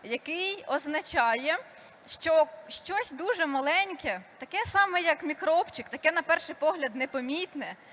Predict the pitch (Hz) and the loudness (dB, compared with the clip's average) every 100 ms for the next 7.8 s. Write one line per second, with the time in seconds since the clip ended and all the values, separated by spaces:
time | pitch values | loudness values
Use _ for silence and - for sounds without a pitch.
0 | - 240 277 381 370 240 277 339 285 240 | -18 -4 2 2 2 2 4 4 2 -4
1 | 381 320 247 339 285 226 294 294 277 269 | -4 -4 -6 -4 -6 -6 -6 -6 0 2
2 | 262 - - - - 185 - - - - | 0 -2 -12 -16 -18 -18 -20 -20 -20 -20
3 | - 285 320 311 349 403 403 359 330 - | -8 -4 -2 0 -2 -2 -2 -2 -2 0
4 | 415 440 - 311 285 311 359 381 403 320 | 2 2 0 -4 -4 -6 0 0 2 0
5 | 294 320 349 311 311 339 381 302 330 - | 2 2 2 0 -2 -2 0 2 2 2
6 | 311 - 285 277 330 311 - 277 294 320 | -6 -2 -2 0 0 -2 -4 0 0 2
7 | 285 285 320 254 269 285 254 180 | 2 0 0 -2 -2 -2 -4 -10